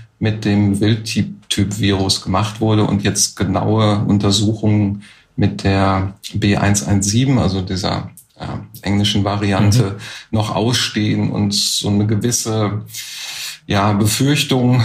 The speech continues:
Speaker 1: besteht, dass, ähm, das zwar nicht nur speziell bei Kindern, aber ja insgesamt, ähm, bewiesenermaßen sehr viel ansteckender ist, ne?
Speaker 2: Ja, genau. Das eine ist ja die Ansteckung. Das andere, das ist das, dass wir ja wirklich diese Sorge haben,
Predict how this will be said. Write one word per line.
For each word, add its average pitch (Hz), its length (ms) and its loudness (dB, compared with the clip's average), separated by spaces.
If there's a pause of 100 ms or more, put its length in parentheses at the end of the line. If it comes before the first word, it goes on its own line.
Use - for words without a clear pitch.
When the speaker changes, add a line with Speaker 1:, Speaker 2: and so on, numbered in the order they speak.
(160)
Speaker 1:
besteht, 113 760 0
dass, - 560 -2
ähm, 104 380 2
das - 240 0
zwar 104 140 -2
nicht 147 260 2
nur 127 200 0
speziell 104 560 0
bei 101 140 -4
Kindern, 147 400 2
aber 101 160 0
ja 101 160 2
insgesamt, 107 960 -2 (120)
ähm, 98 440 -4 (480)
bewiesenermaßen 104 1300 0 (500)
sehr 98 180 -4
viel - 140 -4
ansteckender 64 800 -4
ist, - 220 -8
ne? 110 220 -8 (140)
Speaker 2:
Ja, 117 200 0 (200)
genau. 131 380 2
Das 110 240 -4
eine 127 260 2
ist 151 180 -2
ja 127 140 0
die 113 160 -4
Ansteckung. 143 800 -2 (300)
Das 117 180 0
andere, 143 380 4
das 101 180 -2
ist 131 220 -4
das, 143 260 -2
dass 123 220 -4
wir 127 60 0
ja 117 180 0
wirklich 143 480 0
diese 127 240 -2
Sorge 123 360 0
haben, 127 360 0